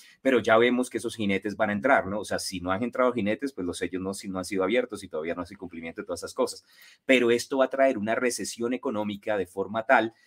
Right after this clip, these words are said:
que eventualmente, por causa de esto, si China no viene a apoyar a Rusia con finanzas, Rusia se va a ver ahorcada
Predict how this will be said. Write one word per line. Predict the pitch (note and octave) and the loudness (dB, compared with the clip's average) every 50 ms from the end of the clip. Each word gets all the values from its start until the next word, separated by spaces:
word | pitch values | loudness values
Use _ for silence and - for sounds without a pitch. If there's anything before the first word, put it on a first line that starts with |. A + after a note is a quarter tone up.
| _ _ _ | _ _ _
que | - G#2 | -2 0
eventualmente, | F#2+ F#2 F2+ F2+ F#2 G2+ G2+ G#2+ A#2 B2+ B2 A2 G2+ - G2 | 0 0 -2 -2 -2 -2 -2 0 0 0 -2 -2 -4 -8 -10
por | - F#2+ - | -10 -12 -6
causa | - F#2 F#2 F2+ - A#2+ | -2 -2 -2 0 0 2
de | A#2+ A#2+ | 2 2
esto, | A2 - - - A2+ A2 - | 2 0 -2 -4 -6 -6 -6
si | - - - - G2 F#2 | -8 -10 -10 -10 -10 -12
China | - - - - B2 B2+ C3 C#3 C#3 C3+ | -8 -8 -8 -4 -2 -2 -2 0 -2 0
no | C3+ C3+ C3 | 0 0 0
viene | C3 C3 C3 C3 C3+ C3+ | 0 0 0 0 0 0
a | C3 C3 B2+ | 0 0 0
apoyar | B2 - F#2+ F2 G2 G2 A2 | -2 -4 -4 -2 0 2 2
a | A2+ | 2
Rusia | A2 A2 A#2 B2+ A#2 - - G#2+ G#2 G#2 G#2 G2+ | 2 2 -2 -2 -2 -4 -4 -2 -2 -2 -2 -2
con | - - G2 F2+ F2 F2 | -4 -6 -6 -6 -8 -8
finanzas, | - F2 E2 F#2 F#2+ G#2+ A2+ A2 - C#3+ C#3+ - | -10 -8 -4 -2 0 0 -2 -2 -2 -4 -4 -4
Rusia | - - E2 F2+ G2+ G2 - A#2+ G#2+ | -8 -10 -8 -8 -8 -6 -6 -6 -6
se | - G#2 | -4 -4
va | F2 E2+ E2+ | -2 0 0
a | F2+ | 0
ver | F#2 G2 G#2 | 0 0 0
ahorcada | G#2+ A2 A2+ - - C3 A2+ G2 G2 G2+ | 0 0 0 2 2 4 4 4 2 0